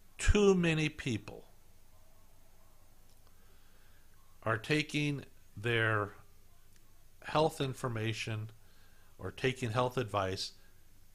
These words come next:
from social media. <sighs> I've seen some of the posts. And when those people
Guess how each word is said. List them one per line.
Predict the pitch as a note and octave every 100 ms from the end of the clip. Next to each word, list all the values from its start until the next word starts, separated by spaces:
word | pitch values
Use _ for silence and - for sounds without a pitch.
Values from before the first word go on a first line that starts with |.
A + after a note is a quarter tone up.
| -
from | - A#2+ A2
social | - G#2+ - G#2+ G#2
media. | G2 F2 C2+ B1 - - - - - - - - - - - - - - - - - - - - - - - - - - - - - - - - - - - - - - - -
<sighs> | - - - - - - - - - - - - - - - - - - - - - - - - - - - - - - - - - - - - - - - -
I've | B2+ C3
seen | - - D3
some | C#3 C3+
of | B2
the | G#2
posts. | - - - - - - - - - - - - - - - - - - - - B2+
And | C3+ D3
when | E3 D#3
those | E3+ F3+
people | F3+ E3+ E3 -